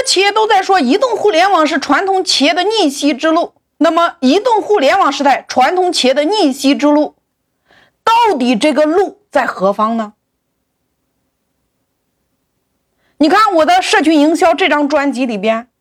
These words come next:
我有一百集围绕的就是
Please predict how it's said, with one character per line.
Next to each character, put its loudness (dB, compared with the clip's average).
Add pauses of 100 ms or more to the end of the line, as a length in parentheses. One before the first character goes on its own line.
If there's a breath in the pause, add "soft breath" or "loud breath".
(340 loud breath)
我 4
有 4
一 0 (120)
百 0
集 -10 (920)
围 4
绕 2
的 2
就 0
是 -2